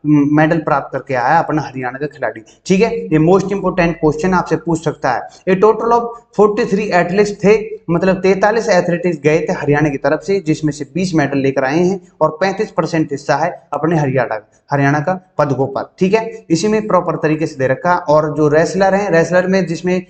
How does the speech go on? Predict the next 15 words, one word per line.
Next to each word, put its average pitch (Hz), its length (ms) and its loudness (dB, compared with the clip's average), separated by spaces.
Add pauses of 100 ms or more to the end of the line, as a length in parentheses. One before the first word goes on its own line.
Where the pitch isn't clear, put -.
(140)
gold 208 200 4
मारे, 196 340 2
सा-, 165 380 0
बजरंग 180 320 0
पूनिया 175 340 0
जी 175 140 -4
हैं, 170 100 0
साक्षी 156 340 -4
मलिक, 156 280 -2
दीपक 147 220 -6
पूनिया, 156 400 0
विनेश 143 320 -2
फोगाट, 156 460 0 (260)
इन 196 120 0
पिक, 196 320 -4